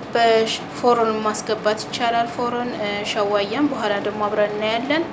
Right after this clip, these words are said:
በመጥበሻም፣ ሸዋያ መጥበሻ በጋዝ ላይ መድረግ፣ መስራት እንችላለን ማለት ነው። ፎርንም ችግር የለውም። እኔ ደግሞ አሳያችኋለሁ ኢንሻአላህ። ውዶቼ፣ ይሄን እንግዲህ፣ እ፣ ላስገባው ነው ማለት ነው። አሁን፣ እ፣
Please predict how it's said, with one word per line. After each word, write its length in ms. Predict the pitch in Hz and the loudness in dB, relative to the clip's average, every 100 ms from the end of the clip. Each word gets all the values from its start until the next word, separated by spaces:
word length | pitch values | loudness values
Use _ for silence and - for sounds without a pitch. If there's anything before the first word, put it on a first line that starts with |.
| - - - - | -10 -12 -12 -4
በመጥበሻም፣ 1500 | 220 220 214 208 208 208 208 - 214 214 - 214 214 208 208 208 208 208 | 2 4 4 2 0 -2 -6 -6 -4 -2 -2 -2 -2 -4 -4 -6 -6 -6
ሸዋያ 500 | - 208 202 202 202 208 | -4 -2 0 0 -2 -2
መጥበሻ 340 | 214 214 214 214 | -4 -6 -6 -2
በጋዝ 360 | 208 208 214 214 | 0 2 0 0
ላይ 140 | 254 311 | 0 0
መድረግ፣ 680 | 220 214 208 214 226 220 214 220 - | 2 0 -2 -4 -2 -2 -4 -6 -4
መስራት 420 | 233 233 233 220 | -4 0 0 0
እንችላለን 560 | 214 - 214 208 214 220 | -2 -2 0 0 -2 -2
ማለት 260 | 208 202 233 | -2 -2 -2
ነው። 120 | 277 | -4
ፎርንም 500 | 294 233 220 220 233 240 | -2 -2 0 -2 -4 -6
ችግር 300 | 233 226 214 | -6 -4 -2
የለውም። 400 | 208 208 208 - - - - - - - | -2 -2 -4 -4 -10 -10 -10 -10 -10 -6
እኔ 140 | 220 214 | -2 0
ደግሞ 220 | 214 247 247 220 | 0 0 0 0
አሳያችኋለሁ 800 | 208 220 208 208 208 - 196 208 | 0 0 2 0 -2 -6 -4 -4
ኢንሻአላህ። 600 | 214 226 202 196 214 220 - - - - - - - - - - - - - - - - - | -4 -4 -4 -4 -4 -6 -8 -12 -12 -12 -12 -12 -12 -12 -12 -12 -12 -12 -12 -12 -12 -12 -10
ውዶቼ፣ 400 | 247 220 240 247 277 | -8 -4 -4 -2 -4
ይሄን 260 | 254 240 226 226 | -4 -4 -4 -6
እንግዲህ፣ 440 | 226 220 220 240 240 226 | -6 -6 -4 -4 -4 -2
እ፣ 140 | 208 202 196 202 208 - - | 0 0 -2 -4 -6 -10 -4
ላስገባው 640 | 226 220 - 214 214 214 | -4 -4 -4 -4 -2 -2
ነው 140 | 214 208 | -2 -4
ማለት 300 | 214 208 - | -4 -6 -8
ነው። 140 | 226 | -10
አሁን፣ 240 | 233 254 294 | -6 -2 -2
እ፣ 120 | 196 | -2